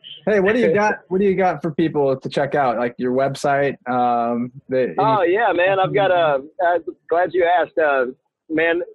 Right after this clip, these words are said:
Speaker 2: people can find me at, uh, uh, Jamie C Photography on, on Instagram, Facebook, and, uh, jamie c dot com is my website. Uh, also have an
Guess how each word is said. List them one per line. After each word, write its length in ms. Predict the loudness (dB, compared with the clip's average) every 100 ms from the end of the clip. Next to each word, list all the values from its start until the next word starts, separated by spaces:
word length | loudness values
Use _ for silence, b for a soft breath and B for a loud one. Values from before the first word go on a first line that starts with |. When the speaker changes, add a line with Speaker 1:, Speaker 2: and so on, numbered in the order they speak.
| -6
Speaker 2:
people 240 | -4 -2
can 160 | -2 -2
find 220 | -2 0
me 160 | 2 2
at, 120 | 2
uh, 280 | 2 0 -2 _ _ _ -4 -2
uh, 180 | 0
Jamie 300 | 0 0 0 -2
C 120 | -4
Photography 640 | -2 -4 -2 -2 -2 0
on, 320 | 0 -2 -6 -8
on 200 | -4 -2
Instagram, 640 | -2 -2 -4 -2 0 0 0
Facebook, 640 | 0 0 0 0 2 0 0
and, 220 | 0 0
uh, 240 | 0 0 0
jamie 300 | 0 0 -2
c 100 | -2
dot 240 | 0 -2 -2 -4
com 200 | -2 -2
is 80 | -2
my 80 |
website. 600 | 0 0 0 0 2 0 -2 B B B -4
Uh, 300 | 0 0 0
also 320 | 0 0 0
have 200 | 0 2
an 100 | 0